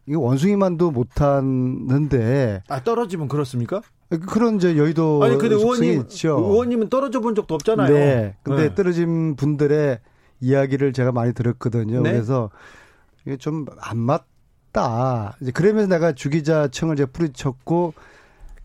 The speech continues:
Speaker 1: 김성태 전 의원님을 그렇게 내가 피해 다녔는데
Speaker 2: 네. 여기서 만났죠.
Speaker 1: 딱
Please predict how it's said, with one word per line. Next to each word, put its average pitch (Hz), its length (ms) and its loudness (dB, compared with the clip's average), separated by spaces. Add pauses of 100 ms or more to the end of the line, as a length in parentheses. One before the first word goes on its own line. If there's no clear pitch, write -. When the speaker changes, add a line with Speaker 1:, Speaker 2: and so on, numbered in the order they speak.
(600)
Speaker 1:
김성태 208 800 2
전 175 340 2
의원님을 160 880 0 (320)
그렇게 220 360 0
내가 170 420 2
피해 - 200 2
다녔는데 143 680 0
Speaker 2:
네. 120 240 0 (520)
여기서 147 260 -4
만났죠. 117 480 -6 (1080)
Speaker 1:
딱 - 180 -4